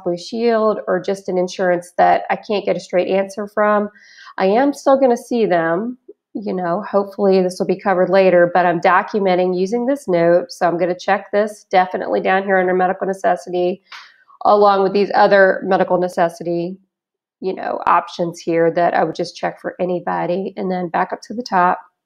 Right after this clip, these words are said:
I'm definitely gonna be checking this box, telehealth due to the H H S dot gov guidelines. So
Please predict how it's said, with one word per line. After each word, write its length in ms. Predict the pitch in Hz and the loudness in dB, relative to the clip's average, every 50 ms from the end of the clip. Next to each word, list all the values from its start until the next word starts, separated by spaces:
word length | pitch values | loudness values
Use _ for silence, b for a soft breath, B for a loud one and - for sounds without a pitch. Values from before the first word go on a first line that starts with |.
| _ _ - B B B B B B B B - | _ _ -16 B B B B B B B B -12
I'm 140 | 196 185 | -12 -8
definitely 480 | 165 - 190 180 170 175 - 202 196 196 | -2 2 2 2 2 0 -2 -2 0 0
gonna 160 | 208 208 208 | 0 -2 -2
be 80 | 180 202 | -2 -4
checking 420 | 196 - 190 185 180 - 175 175 | -4 -2 -4 -4 -2 -2 -4 -4
this 180 | 170 160 - - | -4 -4 -6 -6
box, 420 | - - - - - - - - - | -8 -8 -8 -8 -12 -14 -20 -16 -8
telehealth 680 | - 180 180 180 175 175 180 170 170 165 165 170 - - - 214 | -4 0 0 0 2 2 2 2 4 4 2 0 -4 -10 -12 -12
due 240 | 175 - 185 175 170 - - | -8 -6 -6 -6 -6 -6 -4
to 200 | - 165 165 165 | -2 0 0 0
the 160 | 156 - - | -2 -2 -2
H 220 | - 190 185 190 - | -2 -2 -2 -2 -2
H 300 | 190 190 190 190 - - - | -2 -2 -2 -4 -8 -4 -2
S 400 | 190 180 175 175 175 175 - - - _ _ _ _ _ _ _ _ _ _ _ - | 0 2 2 2 0 -4 -10 -20 -20 _ _ _ _ _ _ _ _ _ _ _ 0
dot 200 | 190 190 190 - | 0 0 0 2
gov 360 | - 196 180 175 170 170 175 | 4 4 4 4 2 0 0
guidelines. 680 | - 165 165 165 - - - - - - - - - _ _ _ _ _ _ _ _ _ _ - | 0 0 0 0 0 -2 -6 -6 -6 -8 -12 -14 -20 _ _ _ _ _ _ _ _ _ _ -2
So 240 | - 185 175 170 | 2 2 2 2